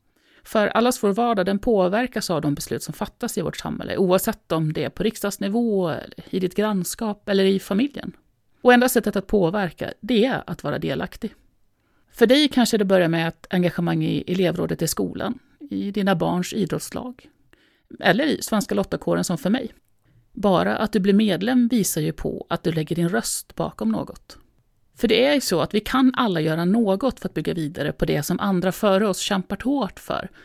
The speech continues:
Att främja, förankra och försvara demokratin och de fri- och rättigheter den ger oss. För nu är inte läge att lämna walkover. Vi ska inte lämna vita fläckar, utan vi ska göra mer demokrati tillsammans.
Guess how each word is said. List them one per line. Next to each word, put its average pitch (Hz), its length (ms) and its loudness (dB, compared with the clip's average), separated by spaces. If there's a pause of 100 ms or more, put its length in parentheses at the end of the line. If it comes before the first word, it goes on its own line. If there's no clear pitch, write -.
(460)
Att - 140 -6
främja, 208 520 2
förankra 202 580 0
och - 80 -6
försvara 233 480 0
demokratin 170 600 -2
och 190 60 0
de 165 140 0
fri- 180 300 0
och 170 60 -2
rättigheter 190 600 -4
den 170 160 -2
ger 226 260 -4
oss. - 240 -14 (1000)
För 185 500 0 (400)
nu 220 280 4
är 214 240 4
inte 175 220 0
läge 160 240 -2
att - 120 -6
lämna 160 260 -2
walkover. 185 640 -2
Vi 190 100 -6
ska - 160 0
inte 202 160 2
lämna 202 440 2
vita 196 300 -2
fläckar, - 500 -8 (560)
utan 180 240 2
vi 160 60 4
ska 190 160 0
göra 196 380 4
mer 156 280 0
demokrati 160 480 -2
tillsammans. 185 720 -4